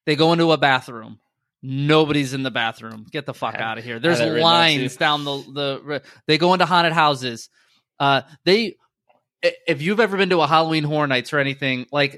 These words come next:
Speaker 1: they just bulldoze you through. Like, there's no, like, let's wait twenty seconds even between. Uh, these haunted houses just wait, like, an hour in between letting people in. There's nobody in any of the haunted hou-, we have the scene where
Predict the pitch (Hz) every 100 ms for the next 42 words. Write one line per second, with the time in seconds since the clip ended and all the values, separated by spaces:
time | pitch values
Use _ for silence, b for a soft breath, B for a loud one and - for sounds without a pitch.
0 | 139 151 196 240 156 135 156 165 160 156
1 | 151 131 135 - 135 131 107 110 139 139
2 | 156 165 143 147 143 156 156 156 156 151
3 | 139 135 135 - - b b _ 147 151
4 | - 120 147 160 _ - 165 160 147 160
5 | 156 143 123 131 120 117 120 139 117 -
6 | B _ 135 135 - 196 269 262 151 147
7 | 135 123 139 - 131 131 120 117 120 131
8 | 190 135 120 123 120 139 123 123 123 120
9 | 135 120 123 123 131 160 139 143 147 180
10 | 180 175 165 156 147 151 139 135 151 175
11 | 151 - 190 185 165 _ _ _ 147 147
12 | 143 139